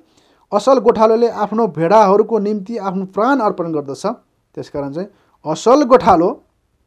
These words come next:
उहाँ हुनुहुन्छ। अघि नै हामीले गऱ्यौँ, यसु असल गोठालो हुनुहुन्छ, उहाँले आफ्नो प्राण त आफ्नो मानिसहरूको निम्ति दिनुभयो। अब यहाँ त तेह्रमा हेऱ्यो भने चाहिँ,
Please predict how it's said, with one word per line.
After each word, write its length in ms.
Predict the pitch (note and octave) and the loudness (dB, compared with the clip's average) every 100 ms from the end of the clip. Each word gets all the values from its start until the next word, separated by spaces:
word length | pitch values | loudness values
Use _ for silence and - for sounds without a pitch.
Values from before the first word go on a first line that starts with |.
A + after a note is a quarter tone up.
| _ | _
उहाँ 220 | C#3+ D#3 D#3 | -8 -6 -4
हुनुहुन्छ। 360 | C#3+ B2+ B2 | -6 -14 -16
अघि 200 | A#2+ B2+ | -20 -14
नै 80 | B2+ | -14
हामीले 580 | A#2+ B2+ B2 _ _ C3+ | -14 -14 -16 _ _ -20
गऱ्यौँ, 260 | - D3 G3+ - | -16 -14 -16 -6
यसु 260 | G3+ - | -6 -2
असल 180 | C4 A3 | -2 -2
गोठालो 400 | G#3 F3 D3+ E3 | -6 -6 -6 -6
हुनुहुन्छ, 280 | D#3 D3 D#3 E3+ _ _ _ | -8 -10 -14 -18 _ _ _
उहाँले 220 | D#3 D#3+ | -10 -10
आफ्नो 340 | D#3+ D#3+ - D#3 | -10 -14 -16 -20
प्राण 500 | _ - F#3 B3 A#3+ | _ -6 -4 -2 -4
त 80 | |
आफ्नो 280 | G#3+ F3+ E3 | -4 -4 -6
मानिसहरूको 420 | D#3 D#3 D3+ C#3+ | -10 -10 -12 -12
निम्ति 340 | C3+ B2+ C#3+ F#3 _ _ _ | -12 -12 -14 -16 _ _ _
दिनुभयो। 600 | C3+ E3+ E3+ D#3 C3+ A#2+ G2 _ _ _ _ _ _ | -6 -4 -2 -2 -4 -8 _ _ _ _ _ _ _
अब 80 | G3 | -6
यहाँ 320 | F#3 G3+ C4+ | -2 0 0
त 40 | A#3+ | 0
तेह्रमा 380 | B3 B3 B3+ | 2 2 2
हेऱ्यो 260 | A3+ E3 F#3+ | 0 2 2
भने 160 | F#3+ F#3+ | 0 -2
चाहिँ, 200 | A#3+ | -4